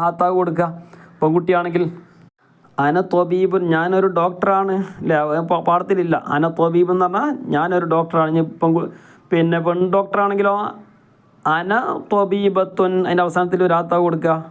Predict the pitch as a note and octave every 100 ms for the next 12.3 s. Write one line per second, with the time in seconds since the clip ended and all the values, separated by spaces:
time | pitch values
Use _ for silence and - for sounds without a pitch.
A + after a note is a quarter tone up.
0 | - _ - - - F3 F3 F3 E3+ E3+
1 | E3+ D#3+ D#3+ G3+ C#4+ - - _ - D#3
2 | G#3 F#3+ E3 C#3+ C#3 - C#3+ A2+ - -
3 | D3+ D#3 F3+ F3+ F#3+ D#3 D3+ C#3+ - A2+
4 | - D#3 D#3 F3 F3+ E3+ G3 G#3 B3 C#4+
5 | - - - _ - F#3+ F#3+ D#3 C3 -
6 | - - - - F3+ G3+ G#3 G#3 A3 A3
7 | A#3+ D4 D#4+ C4+ - - - C#3+ B2 -
8 | - _ _ _ _ _ _ E3+ G3+ A3+
9 | A3 A3 - A3+ D#3 B2+ A2 A2 - -
10 | _ _ _ _ _ _ _ _ - F#3+
11 | A3 A3 G#3+ G#3+ G#3+ G#3+ G#3+ G#3 G#3+ C#3
12 | E3 G3 G3+